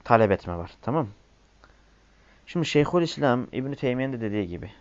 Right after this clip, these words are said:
Allah'tan başkasına ibadet edilmemesi ve Allah'tan başkasından ne?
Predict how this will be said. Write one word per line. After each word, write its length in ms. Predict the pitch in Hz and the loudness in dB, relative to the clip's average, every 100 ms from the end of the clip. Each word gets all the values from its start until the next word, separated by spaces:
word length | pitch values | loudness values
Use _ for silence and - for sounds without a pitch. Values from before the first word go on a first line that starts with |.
| _ _ _ _ _ _ _ - _ _ _ | _ _ _ _ _ _ _ -20 _ _ _
Allah'tan 640 | 123 127 131 131 - 185 156 | 8 10 10 6 4 2 6
başkasına 720 | 123 - 117 - 117 101 87 - _ _ _ _ _ _ - | 4 2 -6 -2 0 0 -2 -8 _ _ _ _ _ _ -4
ibadet 600 | 120 127 131 127 120 - | 4 8 8 6 0 -2
edilmemesi 800 | 120 143 139 123 120 - 165 175 _ _ _ _ - | 0 0 0 2 0 0 -4 -4 _ _ _ _ 2
ve 120 | 117 | 6
Allah'tan 640 | 117 117 117 113 131 131 | 6 6 4 2 0 4
başkasından 720 | 110 110 - 110 107 110 139 151 _ - | 4 2 0 -4 -2 0 0 -2 _ -2
ne? 240 | 120 143 | -2 -2